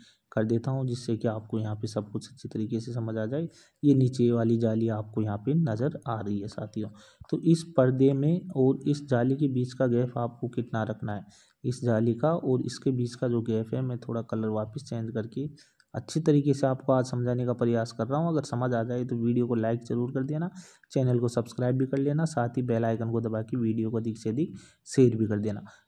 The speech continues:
तो ये तो अपनी जाली है, यहाँ पे आपको जो नज़र आ रही है ये जाली है, और इस जाली में और इस पर्दे के बीच का गैप आपको कितना रखना है, मैं कई बार समझा चुका हूँ, लेकिन फिर आपको बताना पड़ रहा है।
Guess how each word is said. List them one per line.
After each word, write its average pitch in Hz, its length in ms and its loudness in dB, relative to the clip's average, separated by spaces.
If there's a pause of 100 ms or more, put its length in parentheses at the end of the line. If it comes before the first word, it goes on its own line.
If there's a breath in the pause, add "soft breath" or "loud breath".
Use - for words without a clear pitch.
तो 170 60 6
ये 147 280 6
तो 160 140 2
अपनी 156 280 4
जाली 135 340 6
है, 131 260 2
यहाँ 127 260 2
पे 131 120 2
आपको 123 320 2
जो 123 140 0
नज़र 117 280 2
आ 117 80 2
रही 117 160 0
है 117 180 2
ये 117 140 4
जाली 117 320 2
है, 127 160 0 (340 loud breath)
और 139 120 2
इस 127 100 2
जाली 120 360 4
में 135 180 2
और 135 240 2
इस 131 100 -2
पर्दे 123 340 2
के 131 80 0
बीच 120 240 -2
का 131 140 0
गैप 117 280 0
आपको 117 300 -2
कितना 120 340 -2
रखना 110 260 -4
है, 123 120 -2
मैं 131 220 -4
कई 135 200 -2
बार 131 160 0
समझा 120 300 -2
चुका 135 260 -8
हूँ, 135 120 -4
लेकिन 120 240 -2
फिर 139 200 -2
आपको 127 280 -2
बताना 117 320 -4
पड़ 117 160 -6
रहा 127 140 -6
है। 147 60 -8